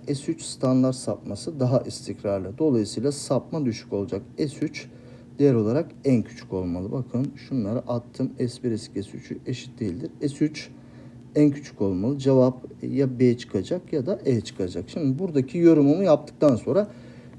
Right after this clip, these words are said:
S üçün hesaplamasından kurtulmuş oldum. S bir üzerinden ve S iki üzerinden sanki açıklık değerleri aynı olduğu için, yani farklar aynı olduğu için sapmalar aynı olacak gibi, ama bir tane kontrol edelim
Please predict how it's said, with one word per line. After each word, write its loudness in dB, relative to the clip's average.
S 0
üçün -2
hesaplamasından 0
kurtulmuş -2
oldum. -2
S -4
bir 4
üzerinden 4
ve 0
S -10
iki -4
üzerinden 2
sanki 2
açıklık -2
değerleri 6
aynı 2
olduğu 2
için, 2
yani 2
farklar 0
aynı 6
olduğu 2
için -2
sapmalar 0
aynı 4
olacak -2
gibi, -2
ama -4
bir -4
tane -4
kontrol 4
edelim 4